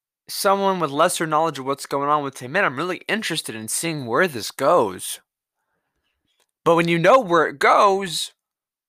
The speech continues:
the only question is, how much will the public put up with? I don't claim to know everything. I don't claim to have all the answers. If I did, obviously, I <laughs> wouldn't be doing this fucking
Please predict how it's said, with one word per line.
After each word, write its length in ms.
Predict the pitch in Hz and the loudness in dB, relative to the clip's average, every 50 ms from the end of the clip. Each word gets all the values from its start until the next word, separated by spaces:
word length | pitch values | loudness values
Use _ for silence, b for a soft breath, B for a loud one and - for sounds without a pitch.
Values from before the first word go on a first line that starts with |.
| _ _ | _ _
the 140 | 147 180 202 | 0 2 4
only 160 | 226 226 202 | 4 4 0
question 500 | - - 214 220 208 - - 202 202 220 | 0 2 2 2 2 2 -2 -4 -2 0
is, 520 | 247 247 220 185 170 185 196 196 - - - _ _ _ _ _ _ _ _ _ _ _ _ _ _ _ _ _ _ _ _ _ _ _ _ _ _ _ _ _ _ _ _ _ _ _ _ _ _ _ _ _ _ _ _ _ _ _ _ _ _ _ _ _ _ | 0 2 2 2 2 0 -2 -6 -10 -12 -14 _ _ _ _ _ _ _ _ _ _ _ _ _ _ _ _ _ _ _ _ _ _ _ _ _ _ _ _ _ _ _ _ _ _ _ _ _ _ _ _ _ _ _ _ _ _ _ _ _ _ _ _ _ _
how 180 | - - 170 180 | -2 0 0 2
much 240 | 190 202 190 - - | 2 2 0 0 0
will 120 | 180 190 | 0 0
the 100 | 175 170 | 0 0
public 320 | - 175 180 170 170 156 | 2 2 2 2 0 0
put 160 | - 170 165 185 | 0 2 4 4
up 180 | 233 - - | 2 2 0
with? 380 | 123 95 80 82 - _ _ _ _ _ _ _ _ _ _ _ _ _ _ _ _ _ _ _ _ _ _ _ _ _ _ _ _ _ _ - - - | -4 -4 -4 -6 -10 _ _ _ _ _ _ _ _ _ _ _ _ _ _ _ _ _ _ _ _ _ _ _ _ _ _ _ _ _ _ -14 -4 0
I 80 | 170 | 0
don't 100 | 196 208 | 2 2
claim 300 | 190 - 202 202 202 180 | 0 0 -2 -2 -2 -2
to 100 | 147 156 | -4 -4
know 300 | 151 143 131 123 123 123 | -2 0 0 0 0 0
everything. 420 | 123 120 - 123 120 - 127 120 120 | -2 -4 -4 -8 -10 -10 -12 -10 -8
I 40 | 117 | -8
don't 140 | 117 117 | -8 -8
claim 300 | 117 - - 123 123 117 | -10 -10 -10 -8 -8 -8
to 80 | 104 110 | -10 -10
have 240 | 110 120 123 117 120 | -8 -8 -8 -4 -2
all 140 | 120 113 107 | -4 -4 -4
the 160 | 110 110 113 | -6 -8 -6
answers. 540 | 131 156 165 160 - - 117 104 104 101 104 | -6 -6 -6 -6 -8 -8 -8 -8 -8 -8 -10
If 120 | 104 - | -10 -6
I 100 | - 101 | -6 -6
did, 220 | 98 - 143 139 113 | -4 -2 -2 0 4
obviously, 480 | 101 110 120 - - 104 - - 101 | 4 4 4 2 0 -6 -6 -4 -4
I 40 | 95 | -2
<laughs> 60 | 123 | 0
wouldn't 200 | 175 170 135 - | 0 0 0 -2
be 120 | - - - - | -8 -10 -8 -6
doing 320 | - 156 151 107 110 117 | -2 -2 -2 -4 -4 -10
this 180 | 110 104 107 - | -14 -14 -14 -14
fucking 540 | - - 131 131 - _ - 120 113 107 | -8 -8 -8 -8 -8 _ -8 -8 -8 -8